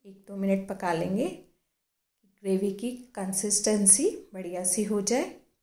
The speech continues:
जैसी ग्रेवी हमें चाहिए है। अब हम इसमें डाल लेंगे थोड़ा सा गरम मसाला। इसको मिक्स करके हम अपना इंडक्शन गैस जिस पर भी हम बना रहे हैं बंद कर देंगे।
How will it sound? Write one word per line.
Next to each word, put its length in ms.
जैसी 260
ग्रेवी 380
हमें 260
चाहिए 540
है। 140
अब 120
हम 160
इसमें 320
डाल 200
लेंगे 300
थोड़ा 360
सा 180
गरम 320
मसाला। 520
इसको 280
मिक्स 360
करके 440
हम 800
अपना 680
इंडक्शन 840
गैस 680
जिस 180
पर 200
भी 180
हम 200
बना 300
रहे 200
हैं 240
बंद 300
कर 180
देंगे। 380